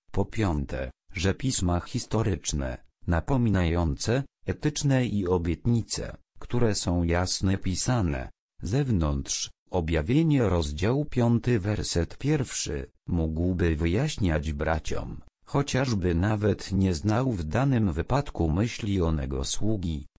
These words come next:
to jest w razie gdyby wyjaśnienie tych pism było tylko budującym i nie stało w przeciwieństwie do żadnej znanej prawdy lub nauki brata Russella.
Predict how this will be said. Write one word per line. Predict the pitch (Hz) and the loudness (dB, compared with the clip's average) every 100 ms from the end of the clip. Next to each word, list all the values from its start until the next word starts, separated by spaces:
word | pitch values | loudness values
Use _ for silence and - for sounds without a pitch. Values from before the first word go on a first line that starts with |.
| _ | _
to | 95 | 0
jest | 92 95 71 67 | 2 0 -2 -4
w | 82 | -2
razie | 95 95 87 85 85 | 2 2 2 0 0
gdyby | 78 104 120 123 117 | 0 0 2 2 2
wyjaśnienie | 85 85 85 147 147 117 104 95 | 0 -2 -2 2 4 4 4 2
tych | 80 - | -2 -4
pism | - 131 135 92 80 | -4 -2 0 0 0
było | 80 82 80 | 0 2 0
tylko | 82 127 107 - 98 | 0 -2 -2 0 0
budującym | 85 82 78 85 73 64 - 87 123 147 | 2 -2 0 0 -2 -4 0 4 4 2
i | - | 2
nie | 120 127 | 4 4
stało | 143 - 110 117 117 | 0 0 0 4 4
w | 110 - | 2 -2
przeciwieństwie | - 117 - 90 101 131 113 - - 139 104 | -4 -2 0 0 2 2 0 -4 -2 0 2
do | 90 | 2
żadnej | 90 135 117 113 107 87 | 2 0 0 2 2 0
znanej | 80 95 113 123 110 82 | 0 2 2 2 2 0
prawdy | - - 131 117 110 110 | -2 -2 0 -2 0 2
lub | 98 90 82 | 4 2 2
nauki | 92 92 95 95 85 | 0 2 0 -2 -2
brata | 82 78 78 80 | 0 0 0 0
Russella. | 87 95 - - 80 64 - | 0 0 -2 -2 -2 -4 -8